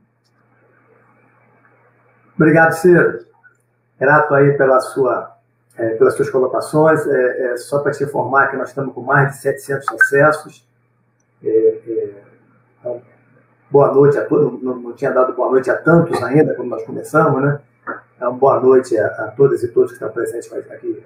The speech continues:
assistindo a, a, a, a sua palestra. É, sem dúvida, para mim, a parte, é, que foi o ponto alto da sua palestra foi quando você disse que eu,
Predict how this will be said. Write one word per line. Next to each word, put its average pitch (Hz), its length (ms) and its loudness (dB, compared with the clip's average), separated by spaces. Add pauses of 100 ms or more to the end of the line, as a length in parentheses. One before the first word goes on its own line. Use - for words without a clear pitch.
(260)
assistindo 123 640 -6
a, 110 40 -4
a, 110 480 -14
a, - 240 -16 (300)
a - 40 -20
sua - 180 -10
palestra. 151 720 0 (580)
É, 131 220 6
sem 190 300 4
dúvida, - 340 6
para 156 160 4
mim, 170 140 4
a 165 100 2
parte, 151 520 2
é, 127 360 0 (260)
que 120 280 -12
foi 151 180 2
o 147 80 0
ponto 180 320 4
alto 180 200 6
da 143 80 2
sua 151 180 2
palestra 147 480 2
foi 160 120 -2
quando 170 240 2
você 160 240 2
disse 156 380 0
que 151 60 0
eu, 147 240 4